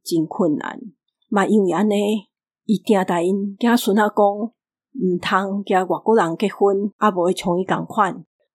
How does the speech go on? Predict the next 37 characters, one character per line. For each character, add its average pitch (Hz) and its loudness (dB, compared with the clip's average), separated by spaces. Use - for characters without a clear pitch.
拢 202 2
无 180 2
法 202 0
度 175 0
甲 175 0
伊 170 0
的 175 0
孙 170 -6
仔 185 -2
讲 180 -6
话。 175 -2
国 269 2
民 240 4
政 233 2
府 240 4
来 190 4
到 208 2
台 185 2
湾 180 -2
以 185 2
后， 170 -2
爱 240 2
爱 226 0
寮 143 0
怎 226 0
改 208 2
叫 208 2
做 185 2
爱 185 0
爱 170 0
园？ - -8
自 226 0
迄 196 0
当 208 2
阵 208 4
开 202 0
始， 240 -4